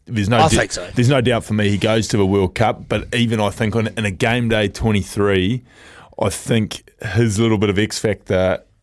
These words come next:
Speaker 1: well, not, he's got more than a little bit of X factor, he's got a lot of X factor, but he needs to be a part of it for me. I look,
Speaker 2: Yeah.
Speaker 1: I look at the, and I don't know what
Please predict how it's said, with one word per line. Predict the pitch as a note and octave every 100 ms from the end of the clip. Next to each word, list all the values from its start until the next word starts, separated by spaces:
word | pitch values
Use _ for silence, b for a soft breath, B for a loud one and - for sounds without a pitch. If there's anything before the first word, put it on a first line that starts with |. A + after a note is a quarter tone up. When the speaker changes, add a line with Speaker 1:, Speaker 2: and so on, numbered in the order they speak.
| _ -
Speaker 1:
well, | G#2
not, | G#2 G2+
he's | F2+ G2
got | G2 -
more | F#2+ F2
than |
a | E2+
little | F#2+
bit | E2+
of | D2+
X | -
factor, | E2+
he's | D#2
got | D#2
a | F2
lot | F2+
of | D#2+
X | -
factor, | D#2+ - D2
but | F2+ -
he | G#2+
needs | G#2 G2+ G2 -
to | F#2
be | F2+
a |
part | D2+ E2+ F2
of | F2+
it | -
for | -
me. | E2+ F2 E2+ B B B B B B B -
I | -
look, | A2 B2+ C3
Speaker 2:
Yeah. | - - -
Speaker 1:
I | A2
look | A#2+ D#3+ A3
at | A3
the, | E3+ D#3 C#3 -
and | F#3
I |
don't | D4+ D4+
know | C#4 A3+
what | -